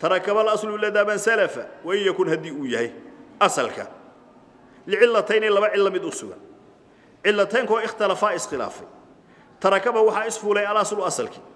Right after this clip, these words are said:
La daamaan qolo agtooda salafa hormaray ayuu isku fuulay. Yacni, wuxuu leeyahay, xukumka asalka waa inaan isku waafaqnay, soo ma ahayn? Haa. Mucallalnimadiisa inaan isku waafaqnana sharti kale waaye.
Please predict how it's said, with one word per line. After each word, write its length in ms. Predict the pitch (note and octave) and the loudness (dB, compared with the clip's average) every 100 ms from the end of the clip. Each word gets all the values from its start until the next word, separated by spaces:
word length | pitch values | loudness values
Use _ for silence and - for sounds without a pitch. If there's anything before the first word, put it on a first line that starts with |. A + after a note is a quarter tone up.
| - - - - - | -20 -20 -20 -20 -12
La 120 | C#3+ E3 | 0 2
daamaan 360 | F#3+ G3 G#3 | 4 2 -2
qolo 160 | F#3+ G3 | 0 0
agtooda 440 | G3+ G#3 F#3+ G3 | 0 0 0 0
salafa 340 | F3+ G3 G3 F3+ | 0 0 0 0
hormaray 420 | E3 F3 F#3 G3+ | 0 0 -2 -2
ayuu 120 | G3 E3+ | -2 -4
isku 200 | - F3 | -2 -4
fuulay. 300 | - G#2+ - - - - - - - - - - - | -4 -10 -12 -20 -20 -20 -20 -20 -20 -20 -20 -20 -6
Yacni, 180 | D3 F3+ | -2 0
wuxuu 220 | A#3+ G3+ | -2 4
leeyahay, 360 | A#3 A3 A#2+ D3 E3 - - - - - - _ _ - _ - - - _ - _ _ - _ - _ _ - - - - - | 4 4 0 -2 -6 -16 -20 -20 -20 -20 -20 _ _ -20 _ -20 -20 -20 _ -20 _ _ -20 _ -20 _ _ -20 -20 -20 -12 0
xukumka 400 | D4 A#3+ G#3 A3 | 2 2 0 -2
asalka 320 | A#3+ A3+ G3 | 0 0 2
waa 140 | G3+ A3+ | 2 2
inaan 180 | A3 | 0
isku 200 | G#3 C4 | -4 -4
waafaqnay, 380 | G#3+ F3+ F#3+ F#3+ | 0 0 -2 -8
soo 140 | F3 A3 | -4 -4
ma 80 | G3 | -2
ahayn? 200 | C#3 C3 | -2 -2
Haa. 300 | C#3 C3 - - - - - - - - - - | 0 0 -4 -16 -20 -20 -20 -20 -20 -20 -20 -8
Mucallalnimadiisa 800 | E3 F#3 G3+ G3 G#3 A#3 F#3+ G3 | 0 2 2 0 0 0 0 -4
inaan 160 | G3+ | -4
isku 140 | E3+ G3 | -4 0
waafaqnana 440 | F3+ - F3 F3 | 0 -2 -4 -4
sharti 240 | D3+ D#3 - | -2 -4 -4
kale 160 | C3 A#2 | -4 -2
waaye. 260 | F#2 - | -4 -10